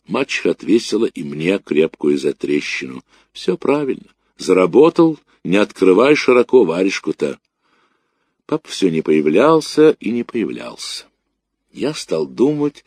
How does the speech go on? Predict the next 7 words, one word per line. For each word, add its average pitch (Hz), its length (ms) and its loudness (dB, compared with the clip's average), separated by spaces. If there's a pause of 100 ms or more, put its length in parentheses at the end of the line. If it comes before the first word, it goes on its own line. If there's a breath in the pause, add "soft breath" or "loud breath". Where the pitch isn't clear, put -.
(220)
что - 240 -2
из-за 82 360 0
кружки, - 580 -4
хотя 85 380 -6
она 76 180 -6
и 71 320 -12
эмалированная, 127 1000 0